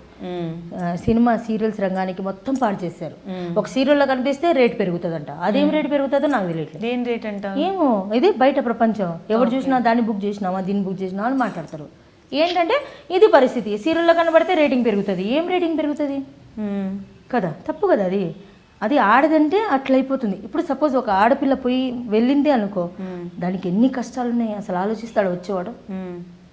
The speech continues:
Speaker 2: ఆలోచించాడు. వాడికి ఇష్టం వచ్చినట్టుగా ఇది ఉండాలి.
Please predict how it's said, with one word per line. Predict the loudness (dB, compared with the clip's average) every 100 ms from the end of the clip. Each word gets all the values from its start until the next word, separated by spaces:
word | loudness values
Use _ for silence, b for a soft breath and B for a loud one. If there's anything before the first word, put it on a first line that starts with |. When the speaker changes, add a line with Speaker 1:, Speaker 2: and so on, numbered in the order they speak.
| -12 -4
Speaker 2:
ఆలోచించాడు. | 0 0 0 -2 -4 -10 -18 -20 _ _ _ _ _ _ _ _ -6
వాడికి | -2 0 -2
ఇష్టం | -2 2
వచ్చినట్టుగా | 2 0 -2 2 4
ఇది | 4 2
ఉండాలి. | 2 0 -2